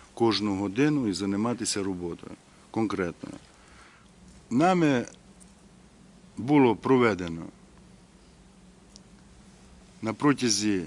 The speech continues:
чотирьох місяців документування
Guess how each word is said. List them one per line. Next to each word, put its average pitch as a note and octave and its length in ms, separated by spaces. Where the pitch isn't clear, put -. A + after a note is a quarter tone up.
чотирьох C3 580
місяців G#2+ 600
документування B2+ 1120